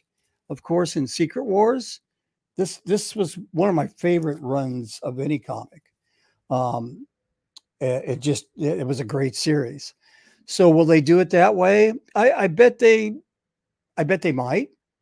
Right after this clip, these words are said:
I don't know. Again, I would be very wary of people who say they have inside, insider knowledge and stuff like that. I know people in the industry. Um, my Wolverine thing back there has a, a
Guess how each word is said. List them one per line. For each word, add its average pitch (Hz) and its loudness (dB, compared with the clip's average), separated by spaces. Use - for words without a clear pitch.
I 131 0
don't 127 -2
know. 135 -6
Again, 151 0
I 156 2
would 220 0
be 190 -2
very 175 2
wary 147 0
of 151 -4
people 160 -4
who 139 -2
say 175 -2
they 151 2
have 139 -2
inside, 151 -2
insider 165 0
knowledge 147 -2
and 165 -6
stuff 160 -6
like 160 -4
that. 165 0
I 151 0
know 147 0
people 170 -4
in 160 0
the 143 0
industry. 160 -4
Um, 127 0
my 131 -2
Wolverine 156 2
thing 156 -2
back 143 -2
there 151 0
has 135 -2
a, 123 -6
a 120 0